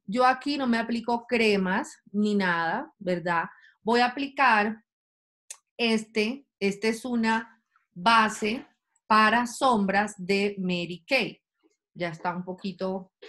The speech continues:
como gastadita. Miren la cantidad tan pequeñita que me voy a colocar. ¿Para qué es esta base para sombras? Para que pueda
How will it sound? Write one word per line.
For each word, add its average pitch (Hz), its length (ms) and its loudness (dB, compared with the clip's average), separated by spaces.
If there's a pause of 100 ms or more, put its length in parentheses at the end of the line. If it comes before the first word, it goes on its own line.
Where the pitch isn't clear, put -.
(120)
como 170 380 -8
gastadita. 214 880 -6 (1400)
Miren 247 260 0
la 269 120 -2
cantidad 233 380 -4
tan 247 220 0
pequeñita 254 580 -4
que 220 100 -4
me 196 120 0
voy 160 180 -4
a 156 100 -6
colocar. 196 560 0 (220)
¿Para 247 260 4
qué 240 100 0
es 240 100 -4
esta 269 260 0
base 277 300 2
para 233 240 0
sombras? 180 600 -4 (420)
Para 226 260 4
que 214 140 -2
pueda 214 600 0